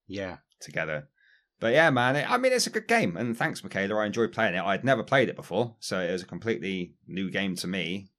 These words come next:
Speaker 2: And I'd never even heard of the Metal Slug series. I say series 'cause there seems to be about a hundred of them.
Speaker 1: Uh, <laughs> yeah.
Speaker 2: It
Speaker 1: Well, yeah, I was hoping you'd look for it. And, uh,
Speaker 2: Yeah.
Speaker 1: I'm sure I saw,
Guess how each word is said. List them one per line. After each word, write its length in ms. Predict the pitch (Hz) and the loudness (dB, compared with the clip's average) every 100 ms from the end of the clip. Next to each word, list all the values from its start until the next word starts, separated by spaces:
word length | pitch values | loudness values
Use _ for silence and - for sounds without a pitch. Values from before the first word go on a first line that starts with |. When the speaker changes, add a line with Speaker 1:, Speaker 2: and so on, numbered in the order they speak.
| _ | _
Speaker 2:
And 340 | 82 82 82 | -8 -6 -6
I'd 180 | 80 92 | -6 -4
never 180 | 98 92 | -4 -4
even 160 | 90 85 | -6 -2
heard 240 | 107 101 | 0 0
of 80 | 78 | -2
the 60 | 76 | -6
Metal 240 | 76 69 | -6 -6
Slug 280 | - 78 - | -8 -8 -8
series. 680 | 85 80 82 95 98 98 - _ - | -6 -4 -4 -4 -4 -6 -6 _ -8
I 60 | 82 | -4
say 200 | 107 90 | -4 -2
series 480 | - 85 87 90 - | -4 -4 -4 -6 -8
'cause 160 | 78 | -6
there 280 | 90 87 85 | -2 -2 -4
seems 280 | - 87 - | -6 -8 -6
to 60 | |
be 100 | 87 | -6
about 240 | 87 85 73 | -4 -4 -6
a 40 | |
hundred 300 | 95 92 76 | -4 -4 -6
of 140 | 71 71 | -8 -8
them. 240 | 73 - _ _ | -10 -12 _ _
Speaker 1:
Uh, 320 | 117 113 117 117 | -2 -2 -2 -6
<laughs> 40 | |
yeah. 680 | 113 104 - 127 - 135 - - - - | -10 -10 -4 -2 0 0 0 -4 -20 -16
Speaker 2:
It 120 | 90 - | -10 0
Speaker 1:
Well, 260 | 131 123 - | 0 0 0
yeah, 240 | 147 127 | 2 4
I 40 | 123 | 4
was 140 | 117 | 2
hoping 300 | 135 117 120 | 0 0 -2
you'd 140 | 117 110 | 0 -2
look 180 | 120 | -4
for 240 | - 101 90 | -2 -2 -2
it. 160 | 90 | -2
And, 220 | 98 95 95 | -4 -6 -6
uh, 100 | 90 | -4
Speaker 2:
Yeah. 420 | 98 90 76 73 - | -2 0 -2 -4 -6
Speaker 1:
I'm 120 | 104 | -6
sure 380 | - 147 147 107 | 2 4 6 6
I 100 | 95 | 2
saw, 340 | - 110 | 0 -2